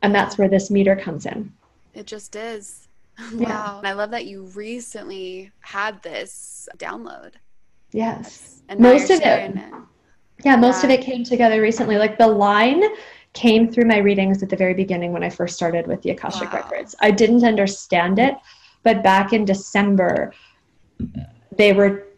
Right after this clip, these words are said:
Speaker 1: I couldn't figure it out, but I was saying to my husband, I'm like, "Is it, like, the hotline? Like, what is this? There's this line, the hotline." Like, I was just not piecing it together yet. Past summer, it was like, I was in the shower one day, which is where I do my line activations. And, and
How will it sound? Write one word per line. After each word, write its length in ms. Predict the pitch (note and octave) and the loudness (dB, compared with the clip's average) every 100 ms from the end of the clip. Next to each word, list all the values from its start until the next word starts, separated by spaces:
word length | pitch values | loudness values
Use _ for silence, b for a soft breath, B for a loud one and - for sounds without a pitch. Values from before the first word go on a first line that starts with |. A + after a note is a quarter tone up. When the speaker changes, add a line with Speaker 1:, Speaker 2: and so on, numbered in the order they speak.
| - | -4
Speaker 1:
I 80 | G3+ | -4
couldn't 360 | G3 - A3+ F3+ | -2 0 0 0
figure 300 | - G#3 G#3 | 0 2 4
it 80 | |
out, 160 | G3+ G3 | 4 4
but 120 | G3+ | 2
I 100 | G3+ | 2
was 160 | G3 F#3+ | 2 0
saying 180 | G3 F#3+ | 0 0
to 60 | |
my 60 | G3 | -2
husband, 340 | F#3+ G3 G3 | -2 -2 -2
I'm 80 | F#3+ | -2
like, 160 | F#3+ G3 | -2 -4
"Is 120 | G3 | -4
it, 100 | - | -2
like, 280 | G3 - - | -4 -6 -6
the 80 | |
hotline? 800 | F3+ - - G3+ - B3 B3+ C#4 | -8 -6 -4 -2 -2 -2 0 0
Like, 140 | B3 G3 | -2 -4
what 260 | F3+ A#3 A3+ | -4 -6 -4
is 180 | A3+ | -6
this? 200 | - G3+ | -4 -6
There's 180 | G3 G3 | -4 -4
this 180 | G3 F#3+ | -4 -6
line, 520 | F3+ F#3+ G3+ A3 A3 | -6 -2 -2 0 -2
the 80 | G#3+ | -4
hotline." 340 | G3 G3+ G#3+ | -4 -2 0
Like, 140 | G3+ G3 | 0 0
I 120 | F#3+ | 0
was 180 | G#3+ A#3 | 0 -2
just 160 | C4 | -4
not 240 | G#3+ G3 - | -4 -4 -6
piecing 320 | - G3 F#3+ | -8 -6 -4
it 80 | G3 | -4
together 400 | G3 F#3 F3 F#3+ | -6 -8 -2 0
yet. 300 | A3+ C#4+ E4 B B | 2 2 0 B B
Past 320 | G#3+ G3 - | 0 0 0
summer, 340 | G3 F#3+ F3 - | 2 2 0 0
it 60 | |
was 180 | F#3+ F3+ | 0 2
like, 260 | F#3 F3+ - B B - | 2 0 -2 B B 2
I 120 | F#3+ | 4
was 120 | F#3+ | 4
in 100 | F#3+ | 4
the 80 | F#3+ | 2
shower 340 | F#3+ F#3 F#3+ | 2 4 4
one 160 | F#3 F#3 | 4 0
day, 200 | F3+ F3 | 2 2
which 180 | F#3 F#3+ | 2 0
is 100 | F#3+ | 2
where 120 | F#3+ | 4
I 80 | G3 | 4
do 140 | G3 | 2
my 120 | F#3 | -2
line 200 | F3 F3+ | -2 -2
activations. 640 | - F#3+ F#3+ F3+ G3 F#3+ F#3 | -4 -6 -4 -4 -4 -8 -4
And, 280 | F3 F3 F3+ | -4 -4 -6
and 200 | F3 - | -8 -10